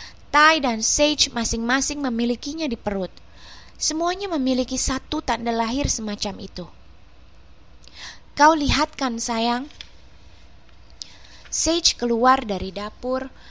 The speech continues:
untuk menyelidiki banteng hitam yang terpakir di halaman mobil. Dia melihat tanda di belakang tubuh Lily itu dan berseru,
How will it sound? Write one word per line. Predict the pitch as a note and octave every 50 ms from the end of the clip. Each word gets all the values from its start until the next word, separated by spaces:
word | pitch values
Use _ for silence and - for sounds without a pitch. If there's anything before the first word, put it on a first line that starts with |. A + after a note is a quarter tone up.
| - - - - - - - - - - - - - -
untuk | C4+ C#4 C4 - - - B3
menyelidiki | A#3 A#3 A3 A#3 A3 G3 A#3 - - A#3+ B3
banteng | G#3 G3 G3 A#3+ A#3 A#3+ B3 B3 - B3+ B3+
hitam | B3 A#3 C4+ C#4 - - C#4 C4+ C4+ C4
yang | B3+ A#3 A3
terpakir | A3 A3+ - - - A#3+ A#3 A#3+ - - - - C4+ B3+ C4 B3
di | G#3+ G#3+ A3
halaman | A#3+ A3 G3+ G3+ G3 F#3 F3 F3+ E3+ E3+
mobil. | E3+ E3 E3 D#3 D#3 D#3 - - - - - - - - - - - - - - - -
Dia | - G#3 G#3 C4 D4 D#4+
melihat | D#4+ D4 B3 G#3+ G3+ G3+ G#3+ G#3 - - - B3+ B3+ C4 - - - - - -
tanda | - B3 C4 C4 C4 C4+ C4+ A3+
di | A#3
belakang | F#3+ G#3 G3+ G3 G3 - G3 G3
tubuh | G3 - A3 G3 G3 G#3 G3
Lily | G3 G#3 G#3 G3+ G#3 G3 A3+ A3
itu | - B3+ C4
dan | A3 G3+ G3
berseru, | F#3+ G3 - - - G3+ F3 F3+ E3